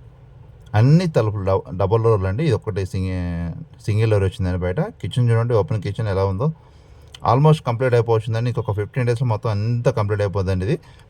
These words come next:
పడమర ఫేసింగ్ ఇది, పడమర ఫేసింగ్. ఫేసింగ్ వచ్చేసి ముప్పై తొమ్మిది, అరవై రెండు అండి లోతు, రెండు వందల డెబ్బై రెండు గజాలు. చూడండి, బయట కామన్ బాత్రూమ్ కూడా. ఏ-, ఎక్కడ కూడా రాజీ పడలేదండి. ఎక్సలెంట్గా ఇల్లు కట్టడం జరిగింది.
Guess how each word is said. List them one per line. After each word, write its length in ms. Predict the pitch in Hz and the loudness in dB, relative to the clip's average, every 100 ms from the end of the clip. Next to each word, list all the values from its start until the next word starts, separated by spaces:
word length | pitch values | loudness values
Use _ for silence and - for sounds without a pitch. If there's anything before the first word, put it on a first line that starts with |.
| - | 0
పడమర 280 | 110 135 135 | 2 4 4
ఫేసింగ్ 380 | 135 113 113 | 2 2 0
ఇది, 160 | 104 139 - - - - - - | -2 -4 -6 -12 -20 -20 -20 -2
పడమర 300 | 104 110 135 | 0 2 2
ఫేసింగ్. 500 | 120 110 98 98 95 156 - - - - - - - - | 2 0 0 -2 -2 -2 -4 -14 -20 -20 -20 -20 -10 0
ఫేసింగ్ 360 | 123 143 160 135 | 2 4 2 2
వచ్చేసి 240 | 139 131 | 0 2
ముప్పై 280 | 135 98 131 | 2 2 0
తొమ్మిది, 300 | 123 123 120 165 - | 2 0 0 -2 -2
అరవై 280 | 95 110 120 | 0 4 4
రెండు 200 | 110 101 | 2 0
అండి 120 | 101 | 0
లోతు, 260 | 95 95 165 269 - - _ - - - - - - - 107 | -2 -2 -2 -4 -10 -20 _ -20 -20 -20 -20 -20 -20 -4 2
రెండు 180 | 113 | 4
వందల 220 | 139 135 131 | 4 4 2
డెబ్బై 240 | 107 104 | 2 0
రెండు 160 | 101 98 | -2 -2
గజాలు. 340 | 95 98 98 185 269 - - - - | -2 0 -2 -4 -8 -20 -20 -16 -2
చూడండి, 280 | 113 139 110 | 0 2 2
బయట 140 | 110 | 2
కామన్ 340 | 113 104 104 107 | 0 0 0 2
బాత్రూమ్ 260 | 98 90 90 | 0 -2 -4
కూడా. 200 | 95 127 - - - - - | -4 -4 -8 -16 -20 -20 -8
ఏ-, 240 | 104 104 104 | 0 2 2
ఎక్కడ 320 | - - 160 | 0 2 4
కూడా 320 | 156 151 147 190 - 85 | 4 4 0 -2 -8 -4
రాజీ 240 | 95 113 131 131 | 0 0 -2 -2
పడలేదండి. 420 | 117 117 117 131 | 0 0 -2 -4
ఎక్సలెంట్గా 460 | 95 - 117 113 | -6 -6 -4 -4
ఇల్లు 160 | 107 98 | -4 -2
కట్టడం 340 | 98 95 98 | -2 -2 -2
జరిగింది. 400 | 90 92 92 98 | 0 -2 0 -2